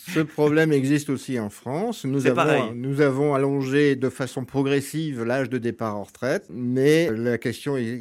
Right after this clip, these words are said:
Speaker 1: identique qu'en Belgique. Comment trouver du travail pour des seniors qui sont virés à quarante-cinq ans ou à cinquante ans pour, euh, avoir une re-, euh, avoir leur retraite à soixante-deux ans ou soixante-trois ans ?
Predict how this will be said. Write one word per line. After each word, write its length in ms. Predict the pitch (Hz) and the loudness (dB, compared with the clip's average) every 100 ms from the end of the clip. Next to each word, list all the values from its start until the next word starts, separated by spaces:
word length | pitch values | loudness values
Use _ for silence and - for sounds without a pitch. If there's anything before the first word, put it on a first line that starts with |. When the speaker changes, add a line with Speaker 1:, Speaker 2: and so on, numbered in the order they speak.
| 127 | -6
Speaker 1:
identique 640 | 165 160 139 143 156 151 104 104 | -4 -4 -4 -6 -8 -8 -12 -10
qu'en 340 | 127 117 110 104 | -6 -4 -4 -4
Belgique. 520 | 104 92 127 196 - _ - | -4 -4 -8 -8 -12 _ -2
Comment 320 | 165 165 147 | 0 2 -2
trouver 400 | - 170 156 147 | -4 -2 0 0
du 120 | 139 | -2
travail 380 | - 143 139 117 | -4 -2 -2 -2
pour 160 | 127 | -4
des 100 | 120 | -6
seniors 420 | 101 117 123 170 160 | -6 -4 -4 -4 -6
qui 140 | 127 | -10
sont 180 | - 113 | -8 -6
virés 360 | 113 135 131 104 | -4 -2 -2 -2
à 100 | 104 | -2
quarante-cinq 680 | 120 110 107 - 127 110 147 | -4 -4 -8 -8 -6 -4 -2
ans 260 | 180 190 | -2 -2
ou 140 | 143 117 | -2 -2
à 60 | |
cinquante 460 | - 117 107 101 - | -4 -8 -6 -8 -4
ans 220 | 170 202 _ _ _ _ _ | -6 -6 _ _ _ _ _
pour, 240 | 147 131 123 | -6 -2 0
euh, 100 | 120 | 0
avoir 420 | 117 117 143 135 | -2 -2 0 -2
une 80 | 123 | -2
re-, 200 | 113 110 | -4 -4
euh, 160 | 120 117 | -4 -4
avoir 320 | 120 117 113 | -6 -6 -4
leur 140 | 107 | -4
retraite 360 | 95 98 156 175 | -6 -6 -6 -6
à 40 | 127 | -8
soixante-deux 580 | 135 139 143 139 147 170 | -8 -8 -6 -4 -2 -4
ans 100 | 170 | -6
ou 60 | |
soixante-trois 580 | 151 139 160 - 131 | -8 -8 -10 -10 -10
ans ? 100 | 104 | -10